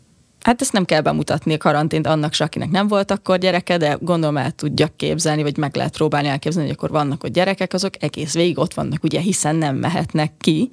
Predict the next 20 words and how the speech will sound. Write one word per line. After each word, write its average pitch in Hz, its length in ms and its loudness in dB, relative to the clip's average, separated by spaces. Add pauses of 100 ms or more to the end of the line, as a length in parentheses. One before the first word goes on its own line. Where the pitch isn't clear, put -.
(320)
meg - 160 -2
te - 120 4
sem 147 180 0
mehetsz 147 280 -4
ki, 220 180 0
meg 165 180 0
csak 180 240 2
együtt 156 360 0
csinálhattok 147 580 -2
dolgokat. 254 560 0 (960)
És - 120 4
akkor 208 180 4
mi 220 100 2
eljutottunk 170 640 2
egy 175 140 2
olyan 160 300 2 (340)
pontra 156 680 4
a 151 60 -2
férjemmel, 240 680 4
hogy, 208 320 2